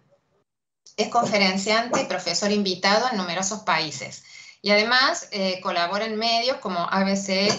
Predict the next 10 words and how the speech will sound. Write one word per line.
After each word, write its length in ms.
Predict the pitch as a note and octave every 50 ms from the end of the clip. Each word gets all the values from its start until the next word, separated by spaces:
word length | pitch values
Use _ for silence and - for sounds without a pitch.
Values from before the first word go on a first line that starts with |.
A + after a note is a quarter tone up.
| - - - -
punto 320 | F#3 F#3+ F#3+ G3 F#3+ F#3+
es 380 | G3+ A3+ B3 B3+ C4+ C4 - -
y 60 | F3+
en 80 | F3
nuevos 220 | F3+ F#3+ G3 G#3 G#3
medios 300 | G#3 G3 G#3 G#3 A3+ A3+
como 300 | - - F3+ F3 E3+ D#3+
Blog 360 | F3 F#3 G3 G#3 G3+ G3+ -
Pocket 340 | - F#3 F#3+ F#3+ - G3 G3 G3
Live, 420 | G3 G3+ G#3 G3 G3 A3 - -